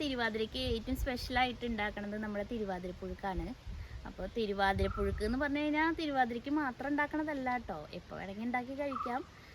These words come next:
പക്ഷേ നമുക്ക് ഏറ്റവും കൂടുതലായിട്ട് കിട്ടണ, ആ, കിഴങ്ങ് വർഗ്ഗങ്ങളൊക്കെ ഇപ്പോഴല്ലേ കിട്ടുക. ഈ സമയത്താണ് പറിക്കുക, ചേന, ചേമ്പ്, കാച്ചിൽ ഒക്കെ. അപ്പൊ നമ്മൾ ഈ സമയത്ത് കൂടുതൽ ഉണ്ടാക്കണമെന്നുള്ളൂ. പിന്നെ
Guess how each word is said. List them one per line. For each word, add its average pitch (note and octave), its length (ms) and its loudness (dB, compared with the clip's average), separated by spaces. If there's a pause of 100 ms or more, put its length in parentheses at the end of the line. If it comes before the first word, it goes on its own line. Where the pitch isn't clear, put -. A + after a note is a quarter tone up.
(200)
പക്ഷേ B3+ 280 -4
നമുക്ക് B3+ 640 0
ഏറ്റവും A#3+ 800 2
കൂടുതലായിട്ട് A#3+ 680 4
കിട്ടണ, A#3+ 320 -4 (520)
ആ, G#3 460 -4
കിഴങ്ങ് A3 320 2
വർഗ്ഗങ്ങളൊക്കെ G#3+ 540 2
ഇപ്പോഴല്ലേ A#3+ 460 2
കിട്ടുക. F#3 400 -2 (920)
ഈ A#3+ 140 2
സമയത്താണ് A#3+ 580 6
പറിക്കുക, F#3 600 2
ചേന, F#3 440 2
ചേമ്പ്, F#3 520 -4
കാച്ചിൽ F#3 540 -4
ഒക്കെ. F3+ 260 -8 (460)
അപ്പൊ G3 140 -4
നമ്മൾ G3+ 280 -2
ഈ B3+ 60 0
സമയത്ത് B3+ 360 -2
കൂടുതൽ A#3+ 360 0
ഉണ്ടാക്കണമെന്നുള്ളൂ. G3 840 -2 (380)
പിന്നെ G3 180 -2